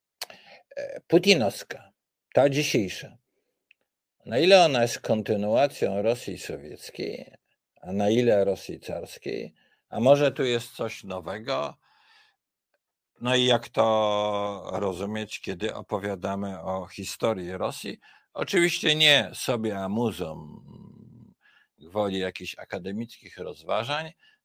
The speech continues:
tylko żeby, po to, żeby lepiej zrozumieć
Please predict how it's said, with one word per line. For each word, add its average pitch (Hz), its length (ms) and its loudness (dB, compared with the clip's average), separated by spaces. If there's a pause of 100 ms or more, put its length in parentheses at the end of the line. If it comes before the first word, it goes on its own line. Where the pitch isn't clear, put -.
tylko 131 460 0
żeby, 117 580 0
po 98 180 -4
to, 131 200 -4
żeby 113 280 -2 (100)
lepiej 120 520 0
zrozumieć 101 640 -4